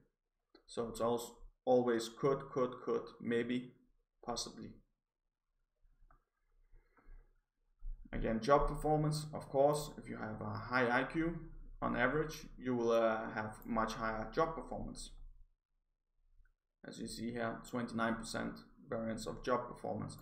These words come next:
And that's for, for all the jobs they tested. Um, so it, it, there can be a difference between what job you do. For example, if you just move stuff around,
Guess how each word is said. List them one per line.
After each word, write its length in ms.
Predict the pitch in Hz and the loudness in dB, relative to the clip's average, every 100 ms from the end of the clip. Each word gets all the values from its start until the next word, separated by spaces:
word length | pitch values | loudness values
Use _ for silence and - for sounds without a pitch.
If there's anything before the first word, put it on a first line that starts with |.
| - - | -18 -10
And 120 | - | 0
that's 280 | 113 127 - | 4 4 2
for, 400 | - 117 92 - - - | -2 2 2 0 -6 -8
for 120 | 113 | -2
all 260 | - 123 127 | 4 6 6
the 120 | 113 | 4
jobs 360 | 107 117 104 - | 2 4 4 0
they 120 | 95 | -4
tested. 460 | - 113 107 - - - - _ - - - - | 0 2 2 -2 -8 -10 -16 _ -16 -14 -12 -6
Um, 600 | 113 110 107 107 113 - - - - - _ _ _ _ _ _ - - | 0 2 2 2 0 -6 -10 -12 -14 -20 _ _ _ _ _ _ -20 -18
so 380 | - 123 113 110 | 0 4 4 4
it, 160 | 117 - | 0 -2
it, 120 | 110 | 0
there 100 | 113 | 2
can 160 | 127 123 | 2 4
be 140 | 127 | 4
a 40 | |
difference 440 | 120 127 127 127 123 | 4 2 2 -2 -2
between 420 | 117 - 117 113 | -6 -4 -2 2
what 240 | 113 113 | 2 2
job 280 | - 127 123 | 4 6 4
you 80 | 110 | 0
do. 320 | 104 107 117 - - | 0 0 -2 -6 -8
For 120 | 113 | -2
example, 400 | 117 110 107 107 | 2 2 2 0
if 260 | 107 - | 0 0
you 80 | 107 | -2
just 400 | 107 113 113 110 | 0 2 2 0
move 340 | 123 127 127 123 | 0 2 2 -2
stuff 440 | - 123 123 123 | 0 4 4 4
around, 500 | 127 120 117 131 | 4 4 6 4